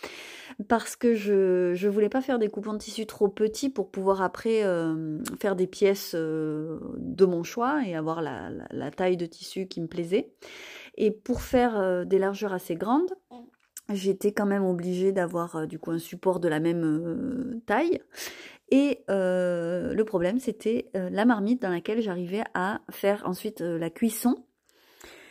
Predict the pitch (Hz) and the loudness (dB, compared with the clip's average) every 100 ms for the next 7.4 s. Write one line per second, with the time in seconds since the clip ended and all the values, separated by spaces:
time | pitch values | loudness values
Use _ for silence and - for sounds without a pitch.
0 | - _ 240 240 233 226 220 202 196 185 | -20 _ 6 8 8 6 2 2 0 0
1 | 247 247 202 202 220 - 226 226 226 294 | 0 0 0 0 -4 -2 -2 -2 -2 -8
2 | - 196 180 190 226 226 196 175 175 165 | -4 0 0 0 -2 -2 -4 -4 -4 -4
3 | 165 - 175 185 - - 202 - 262 - | -4 -4 -4 -4 -8 -4 -4 0 -2 -4
4 | - _ _ _ _ _ _ _ _ - | -20 _ _ _ _ _ _ _ _ -18
5 | - _ 226 226 214 202 190 269 269 - | -20 _ 4 6 4 2 4 4 2 -4
6 | 185 226 - 202 165 - - 185 180 185 | -2 -2 -4 -4 -6 -8 -12 -10 -6 -2
7 | 180 160 208 | -2 -2 -2